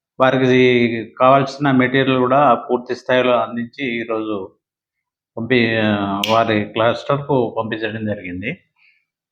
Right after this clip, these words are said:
నామినేషన్ పత్రాలతో పాటు ఎన్నికల్లో పోటీ చేయడానికి అభ్యర్థి కనీసం ఇరవై ఒక్క సంవత్సరాల వయస్సు పూర్తి చేసి ఉండాలి. ఆ గ్రామ పంచాయతీ ఓటర్ అయి ఉండాలి.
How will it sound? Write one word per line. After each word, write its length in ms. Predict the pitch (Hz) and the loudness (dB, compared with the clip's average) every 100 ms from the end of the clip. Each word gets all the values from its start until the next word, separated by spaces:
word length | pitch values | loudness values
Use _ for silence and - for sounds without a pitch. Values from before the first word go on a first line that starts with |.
| - | -2
నామినేషన్ 540 | 127 135 147 151 165 156 147 143 139 123 - | 2 4 2 2 2 2 4 4 2 0 -2
పత్రాలతో 600 | 139 135 - 135 135 131 127 | -2 0 2 2 2 2 2
పాటు 600 | 127 127 143 110 - - _ _ _ _ _ _ - _ _ _ _ _ 120 | 4 2 2 0 -2 -14 _ _ _ _ _ _ -20 _ _ _ _ _ -8
ఎన్నికల్లో 400 | 117 123 139 139 | -6 -2 0 2
పోటీ 260 | 131 131 | 2 2
చేయడానికి 880 | 131 131 127 127 127 127 123 110 - _ _ _ _ _ _ 113 | 4 4 2 0 -2 0 0 0 -6 _ _ _ _ _ _ -6
అభ్యర్థి 420 | 113 139 127 139 | 2 2 4 2
కనీసం 520 | 123 127 131 - 139 | 2 2 0 0 2
ఇరవై 280 | 127 123 123 | 2 4 2
ఒక్క 160 | 123 117 | 0 -2
సంవత్సరాల 440 | 117 107 107 113 | -2 -4 -4 2
వయస్సు 760 | 110 110 - 117 107 101 95 - - | 2 2 -2 -2 -2 -2 -6 -12 -10
పూర్తి 240 | 113 - 117 | -10 -2 0
చేసి 260 | 110 - | 0 -4
ఉండాలి. 440 | 107 101 101 139 175 _ _ _ _ _ 113 | -8 -6 -6 -10 -16 _ _ _ _ _ 0
ఆ 60 | |
గ్రామ 460 | 107 117 120 127 135 | 2 4 4 4 2
పంచాయతీ 520 | 135 123 131 127 127 | 0 -2 0 0 0
ఓటర్ 420 | 104 110 110 113 | 0 0 2 2
అయి 180 | 117 113 | 2 0
ఉండాలి. 440 | 107 107 107 107 | -4 -4 -4 -4